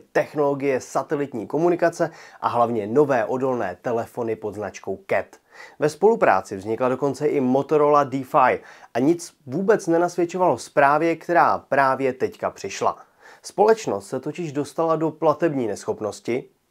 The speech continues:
propustila všechny své zaměstnance a taky kompletně zastavila výrobu. Prozatím se tedy nových odolných telefonů pod značkou CAT nedočkáme. A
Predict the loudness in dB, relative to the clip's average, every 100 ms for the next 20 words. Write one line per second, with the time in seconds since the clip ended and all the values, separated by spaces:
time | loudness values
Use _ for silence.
0 | _ 0 2 2 -2 -8 -2 0 0 -6
1 | -4 -4 -4 -8 -6 -6 -4 -2 -2 -2
2 | -2 -2 0 -2 -2 -20 -4 -2 0 -4
3 | -8 2 4 4 4 0 0 -4 -6 -8
4 | -4 -2 -2 0 2 2 -4 _ -20 -14
5 | -2 0 2 0 -4 -16 _ _ _ -8
6 | -6 0 0 0 0 -2 -2 -4 -8 -6
7 | 0 0 0 -4 -4 -2 -2 -2 -4 -4
8 | -6 -4 -4 -6 -8 -10 -2 0 0 -6
9 | -8 -2 2 2 0 0 0 -2 -12 -16
10 | -20 -20 _ _ -2 -2